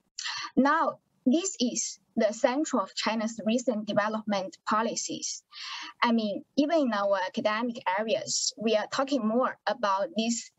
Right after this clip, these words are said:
dual circulation development pattern than the other ones. Uh, this strategy means an economic development pattern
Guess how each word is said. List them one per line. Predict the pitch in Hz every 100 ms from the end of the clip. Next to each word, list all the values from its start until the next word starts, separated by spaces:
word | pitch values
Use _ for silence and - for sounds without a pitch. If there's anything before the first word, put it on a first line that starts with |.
| - 226
dual | 226 233
circulation | 220 - 233 - 196 214 - 180 -
development | 196 202 196 - -
pattern | - 226 233 190 180 - - -
than | 214 196
the | 196
other | 214 220
ones. | 175 143 - - - - - - -
Uh, | 240 233 226
this | 359 381
strategy | - 330 330 240
means | 202 202 247 277 190 240 - _ _ -
an | 466 214
economic | 233 233 233 262 294 269
development | 220 208 220 262 202 160 -
pattern | 220 233 302 302